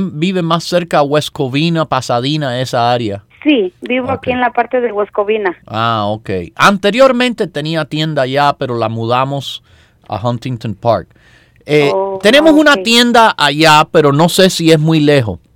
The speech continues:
Speaker 1: Eso no es problema.
Speaker 2: En,
Speaker 1: Eso
Speaker 2: en
Speaker 1: no es
Speaker 2: Huntington
Speaker 1: problema,
Speaker 2: Park.
Speaker 1: porque mire, le voy a dar un teléfono
Speaker 2: Ujú.
Speaker 1: en el cual usted marca y llama por teléfono,
Speaker 2: Ujú.
Speaker 1: pide e-, estas cosas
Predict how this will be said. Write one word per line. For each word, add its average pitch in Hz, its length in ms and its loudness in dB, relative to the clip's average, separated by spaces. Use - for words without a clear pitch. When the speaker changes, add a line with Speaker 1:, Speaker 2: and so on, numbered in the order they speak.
Speaker 1:
Eso 240 240 -2
no 262 100 0
es 254 80 -2
problema. 220 460 -4
Speaker 2:
En, 214 220 -10
Speaker 1:
Eso 202 220 -2
Speaker 2:
en - 20 -2
Speaker 1:
no 240 80 2
es 233 40 4
Speaker 2:
Huntington 233 60 0
Speaker 1:
problema, 233 420 4
Speaker 2:
Park. 190 120 -2
Speaker 1:
porque 160 240 0
mire, 165 240 0
le 135 100 0
voy 151 180 2
a 226 80 4
dar 233 200 4
un 233 160 0
teléfono 190 680 0
Speaker 2:
Ujú. 220 320 -14
Speaker 1:
en 156 160 0
el 143 140 -2
cual 202 260 4
usted 202 460 2
marca 143 720 -2
y 123 140 -6
llama 196 360 4
por 165 200 2
teléfono, 165 680 0
Speaker 2:
Ujú. 214 360 -12
Speaker 1:
pide 226 520 2
e-, - 80 -2
estas 202 420 0
cosas - 760 2